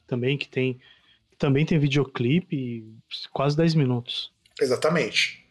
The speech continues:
Speaker 2: E Ozzy com No More Tears. Puta, cara. Sexto disco do Ozzy. E pra mim, um dos discos mais legais. Melhor do que Osman Cometh, inclusive.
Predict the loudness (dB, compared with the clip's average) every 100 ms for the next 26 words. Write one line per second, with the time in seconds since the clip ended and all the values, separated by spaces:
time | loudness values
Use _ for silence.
0 | _ 0 2 2 4 4 4 2 2 2
1 | 4 4 4 4 4 4 2 -2 -2 -2
2 | -2 0 2 2 0 -6 _ _ -16 -4
3 | -4 -2 -4 0 0 0 -2 -8 _ _
4 | 2 4 4 4 2 2 2 4 4 4
5 | 4 2 -2 -6 -18 _ _ _ _ _
6 | -6 0 2 4 6 4 4 2 2 2
7 | 2 2 4 4 4 4 4 4 4 4
8 | 4 4 4 4 4 4 2 0 0 -2
9 | -2 -10 -12